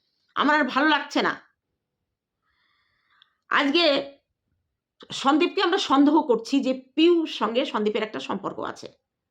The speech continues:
তার কোনো, কোনো প্রমাণ এখনো আমরা সেরকম সঠিক প্রমাণ পাইনি। এই একটু ব্যাগ দেখা, একটু হাত দেখা, হ্যান দেখা। হ্যাঁ, এবার সন্দীপের সঙ্গে পিউয়ের সম্পর্ক থাকতেই পারে, সেটা তার ব্যক্তিগত বিষয়।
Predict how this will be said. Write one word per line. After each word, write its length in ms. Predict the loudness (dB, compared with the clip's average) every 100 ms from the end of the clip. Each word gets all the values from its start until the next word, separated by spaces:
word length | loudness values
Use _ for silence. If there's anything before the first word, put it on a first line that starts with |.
| _ _ _ _
তার 100 | -6 0
কোনো, 120 | -2 -2 -6 0
কোনো 140 | 0 2
প্রমাণ 300 | 2 4 2 -2 -10 _ _ _ _ _ _
এখনো 300 | -4 0 2 2 -2 -2 0
আমরা 160 | 2 0
সেরকম 260 | 0 -2 -4 -4
সঠিক 260 | 0 0 0
প্রমাণ 200 | 0 0 -2
পাইনি। 160 | -2 0
এই 80 | 2
একটু 140 | 0 0 -2
ব্যাগ 140 | -2 -2
দেখা, 140 | -2 -2
একটু 120 | -2 0
হাত 120 | 0 0
দেখা, 160 | -2 0
হ্যান 120 | 0 -2
দেখা। 160 | -2 -4 -6 -14 _ _ _
হ্যাঁ, 160 | 0 0 0
এবার 120 | -2 -2
সন্দীপের 320 | -4 -4 -4
সঙ্গে 180 | -2 -4 -4
পিউয়ের 320 | 0 2 0 -2 _ _ _ _ _ _ -12
সম্পর্ক 380 | -6 -4 -4 -6 -6
থাকতেই 300 | -8 -6 -6
পারে, 160 | -6 -10 _ _ _ _ _ _ -14
সেটা 200 | -8 -4
তার 100 | -4 0
ব্যক্তিগত 340 | -2 -2 -6 -8 -10
বিষয়। 240 | -12 -14